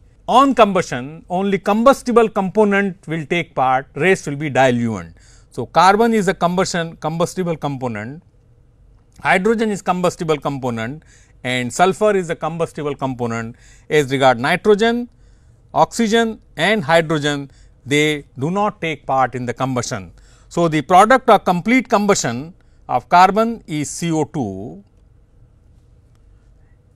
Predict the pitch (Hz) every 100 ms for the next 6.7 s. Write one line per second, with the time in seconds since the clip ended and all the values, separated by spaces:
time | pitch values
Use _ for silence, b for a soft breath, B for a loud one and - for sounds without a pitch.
0 | _ _ _ - 170 202 240 220 247 247
1 | 247 - - _ _ _ _ 135 160 180
2 | 170 185 175 170 175 165 165 160 160 143
3 | 139 135 127 127 139 151 - 170 170 143
4 | 131 - 240 269 233 - _ _ - -
5 | _ - 143 147 147 - 139 - - 127
6 | 123 117 113 - 104 87 -